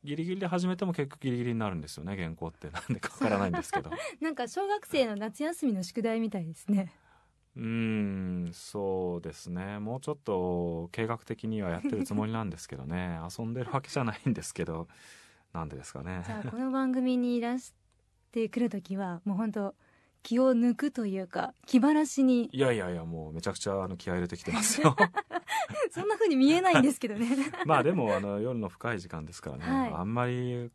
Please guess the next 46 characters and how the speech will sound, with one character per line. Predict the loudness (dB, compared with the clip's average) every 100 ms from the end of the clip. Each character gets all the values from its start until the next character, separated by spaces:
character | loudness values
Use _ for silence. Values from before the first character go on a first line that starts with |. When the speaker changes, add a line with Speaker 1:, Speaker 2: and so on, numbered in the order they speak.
| -16 -8
Speaker 1:
あ | -6
の、 | -4 -4 -6
な | -6
ん | -8
て | -12
い |
う |
か、 | -12 -14 -14 _ -10
力 | -8 0 0
ん |
で | 0
や |
っ | -6
て | -12
も |
ち | -12
ょ |
っ | -10
と | -6
皆 | -6
さ | -8
ん | -12
も | -16 -20 -18
お | -16
聞 | -16
き | -8 -4
苦 | -2
し | -2 -4
い | -6
と | -10
思 | -8
い |
ま | -10 -6
す、 |
Speaker 2:
う | -4
ん、 |
う |
ん。 | -4 -6
Speaker 1:
思 | -2 0
い | 0
ま | -2
す | -6 -12
の |
で、 | -14 -10
Speaker 2:
は | -4
い。 | -4